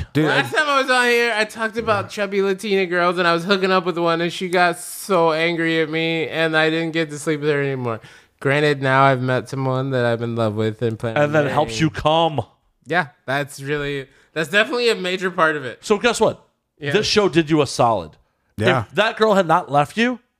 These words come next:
Speaker 3: you may not have been in a position to meet the love of your life.
Speaker 1: Boom.
Speaker 2: That is true. You're very accurate.
Speaker 3: So say some ignorant shit now just to make sure it's strong.
Speaker 2: Hey, what's up? I love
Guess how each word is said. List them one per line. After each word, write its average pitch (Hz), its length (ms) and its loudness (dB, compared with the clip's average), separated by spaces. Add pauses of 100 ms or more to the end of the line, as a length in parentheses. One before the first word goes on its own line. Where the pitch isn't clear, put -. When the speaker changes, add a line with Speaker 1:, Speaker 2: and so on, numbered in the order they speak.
(200)
Speaker 3:
you 160 240 0
may 220 200 2
not 196 220 4
have 175 60 -6
been 185 100 0
in - 40 -2
a - 20 -4
position 175 480 -4
to 165 120 0
meet 170 360 -2 (380)
the 147 120 2
love 151 300 2
of 156 100 0
your 151 140 4
life. 139 500 0
Speaker 1:
Boom. 107 360 2 (280)
Speaker 2:
That 117 200 -8
is 117 180 -8
true. 131 300 -6 (380)
You're 123 220 0
very 139 260 4
accurate. 139 540 -2 (280)
Speaker 3:
So 156 380 0
say 196 200 0
some 220 160 -2
ignorant 208 280 0
shit - 240 0
now 196 320 2 (260)
just - 280 0
to 208 60 0
make 196 160 2
sure 196 160 0
it's - 120 -4
strong. 170 460 -2 (320)
Speaker 2:
Hey, 175 300 0
what's 165 360 0
up? 165 560 0
I 135 200 2
love 143 1500 2